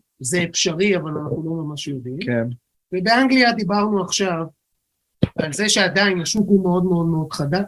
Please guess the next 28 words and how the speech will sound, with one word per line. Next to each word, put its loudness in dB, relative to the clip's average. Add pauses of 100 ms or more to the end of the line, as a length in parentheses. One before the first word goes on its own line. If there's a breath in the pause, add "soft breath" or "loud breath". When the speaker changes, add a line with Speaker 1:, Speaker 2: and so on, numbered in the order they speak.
Speaker 1:
חזק, 4
אבל -2
אם 4
אנחנו 0
נמשיך 0
לראות 2
העלאות 2
ריבית, 2
גם 4
זה 6
ישפיע, 4 (760)
יכול 2
להיות 0
גם 0 (100)
פה. -6 (540)
איזה 4
סקטורים 4
אתה 0
רואה -2 (1000)
שיכולים 4
לתת 2
הגנה 2
מפני 2
עליית -2
הריבית -2
הכל -4
כך -2
הרסנית 2